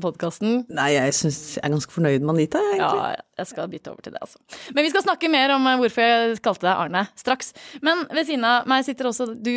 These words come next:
Speaker 1: Marius Basteviken, partner, advokat og siviløkonom. Eh, eh, det her får vi høre om, eh, Marius, hvis vi får tid, men, eh, og du er også en av våre forkjempere for, eh,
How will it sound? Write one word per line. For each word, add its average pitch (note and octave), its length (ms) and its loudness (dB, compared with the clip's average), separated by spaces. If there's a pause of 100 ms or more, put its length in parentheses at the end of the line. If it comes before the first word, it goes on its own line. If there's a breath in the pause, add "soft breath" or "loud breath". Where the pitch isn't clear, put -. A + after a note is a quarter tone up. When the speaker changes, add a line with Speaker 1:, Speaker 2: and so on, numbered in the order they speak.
(160)
Speaker 1:
Marius A#3 480 0
Basteviken, B3+ 540 -4 (720)
partner, B3 400 0 (240)
advokat B3 480 0 (480 soft breath)
og A#3 240 2
siviløkonom. C4 640 0 (160)
Eh, A#3 720 4
eh, G3 480 -6
det G#3+ 160 -4
her G3+ 240 0
får A3+ 140 -4
vi G#3+ 100 0
høre G3+ 240 -2
om, G3+ 240 -4
eh, G3 140 0 (100)
Marius, A3 320 2
hvis D4+ 240 2
vi A#3 80 0
får A#3+ 160 -6
tid, C#4 240 -4
men, D4 220 0 (320 loud breath)
eh, C#4+ 160 2 (100)
og C#4+ 140 2
du B3+ 80 0
er B3 80 4
også A3 260 0
en F#3 160 -4
av G3 80 -4
våre F3+ 160 -2
forkjempere - 760 -2 (280)
for, F#3 240 0
eh, F#3 300 0